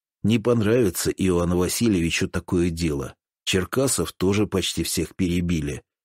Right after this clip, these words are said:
Да и не черкасы это, похоже, а ляхи настоящие. А людишки его, как услыхали от нас, что схизматиков защищают, так сразу оружие побросали и сдались все. На коленях стояли, прощения просили,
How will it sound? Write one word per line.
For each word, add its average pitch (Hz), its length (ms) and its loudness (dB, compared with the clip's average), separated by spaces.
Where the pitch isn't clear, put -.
Да 87 180 0
и 101 100 4
не 107 160 4
черкасы 101 680 0
это, 69 260 -6
похоже, 69 640 -6
а 95 120 2
ляхи 95 360 2
настоящие. 69 880 -4
А 85 80 2
людишки 98 580 2
его, 85 300 2
как - 240 -4
услыхали 98 580 0
от 78 180 -2
нас, 82 200 -2
что - 240 -2
схизматиков 95 800 -2
защищают, 73 880 -4
так 104 160 0
сразу 104 440 2
оружие 101 440 2
побросали 98 720 0
и 85 100 0
сдались 90 500 0
все. - 380 -6
На 113 160 2
коленях 98 540 2
стояли, 87 500 -2
прощения 95 800 0
просили, 85 720 -4